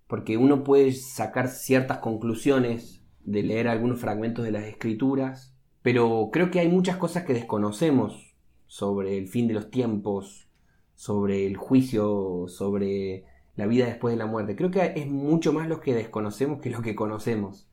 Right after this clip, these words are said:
Y creo que en ese sentido, al menos para mí,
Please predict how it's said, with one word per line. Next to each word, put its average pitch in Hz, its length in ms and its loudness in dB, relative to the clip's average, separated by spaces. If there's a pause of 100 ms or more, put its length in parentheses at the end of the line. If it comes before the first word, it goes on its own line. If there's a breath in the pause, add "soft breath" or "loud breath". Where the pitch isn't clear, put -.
(160)
Y 101 140 -6
creo 127 180 4
que 131 60 0
en 127 60 4
ese 127 140 0
sentido, 123 580 2
al 117 100 0
menos 131 280 4 (260)
para 107 200 -4
mí, 139 440 2